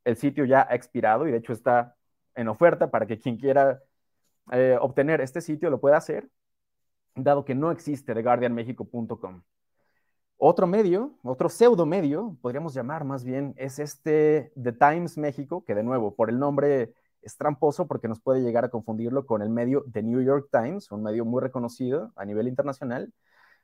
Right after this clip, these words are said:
La constante, eh, de nuevo, son sitios con muy pocos me gusta, muy pocos seguidores. Y,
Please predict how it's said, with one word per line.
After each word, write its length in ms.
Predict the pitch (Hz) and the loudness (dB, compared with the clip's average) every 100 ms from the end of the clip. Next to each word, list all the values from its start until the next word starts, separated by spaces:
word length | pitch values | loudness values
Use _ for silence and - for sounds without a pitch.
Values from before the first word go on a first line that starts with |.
| _ _ | _ _
La 220 | 139 127 | 0 0
constante, 680 | 120 131 - 160 156 - - - | 2 -2 2 2 4 -2 -2 -2
eh, 300 | 120 120 120 | 2 2 0
de 300 | 120 143 131 | -2 -2 2
nuevo, 300 | 143 160 - | 4 2 0
son 340 | - 147 151 - _ | -2 -2 -2 -8 _
sitios 440 | - 151 151 160 | -6 -6 -2 -2
con 200 | - 120 | 0 -2
muy 300 | 139 190 285 | 0 2 2
pocos 340 | 277 220 214 202 | 2 0 0 0
me 120 | 135 | 0
gusta, 360 | 147 170 - 180 | -2 -4 -4 -2
muy 140 | 185 | -2
pocos 300 | 185 185 202 | -6 -6 -6
seguidores. 760 | 143 120 156 208 120 127 - _ _ _ _ _ _ _ | -4 -2 0 0 -2 -6 -18 _ _ _ _ _ _ _
Y, 400 | 175 202 233 190 | -2 2 2 0